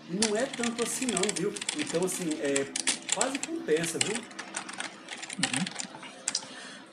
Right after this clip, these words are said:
Speaker 2: É, Apple T V e Stars Play não tivemos conteúdo novo, além dos episódios recorrentes das séries.
Speaker 1: Então, é, da, da Stars Play,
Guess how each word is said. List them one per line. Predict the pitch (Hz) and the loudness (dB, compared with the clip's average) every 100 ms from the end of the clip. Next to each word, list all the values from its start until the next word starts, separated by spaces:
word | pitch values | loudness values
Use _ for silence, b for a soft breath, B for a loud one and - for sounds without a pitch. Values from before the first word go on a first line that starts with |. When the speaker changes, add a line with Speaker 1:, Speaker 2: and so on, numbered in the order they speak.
| - | 8
Speaker 2:
É, | 165 156 156 151 147 139 B B B B B B B B B - - - - | 12 12 12 10 8 2 B B B B B B B B B -20 -18 -18 8
Apple | 175 214 214 | 8 12 10
T | - | 10
V | 170 156 180 180 | 8 8 10 8
e | 165 | 6
Stars | 165 - 156 | 8 10 10
Play | - 151 151 | 10 10 10
não | 151 151 160 | 8 6 6
tivemos | 156 151 143 135 | 10 10 10 8
conteúdo | - 135 139 127 127 | 4 6 8 8 8
novo, | 120 143 214 294 294 | 10 8 8 8 12
além | 262 254 | 12 10
dos | 127 | 8
episódios | 123 233 170 123 | 4 8 8 8
recorrentes | 123 127 120 117 | 4 4 4 6
das | 117 117 | 6 8
séries. | - 123 143 330 - - - - - - | 10 10 10 8 4 2 -6 -20 -20 -6
Speaker 1:
Então, | 220 226 170 127 - | -4 -2 0 0 -2
é, | 156 139 139 139 139 - - - | -2 0 2 2 0 -4 -16 -8
da, | 135 156 156 147 143 135 - - 131 | -2 0 0 0 0 -2 -6 -10 -2
da | 127 131 127 131 - - - - | -2 0 -4 -6 -8 -12 -16 -8
Stars | 160 - - 214 233 - - - | -4 -2 0 0 0 -4 -6 -8
Play, | 156 196 180 - | -4 0 0 -2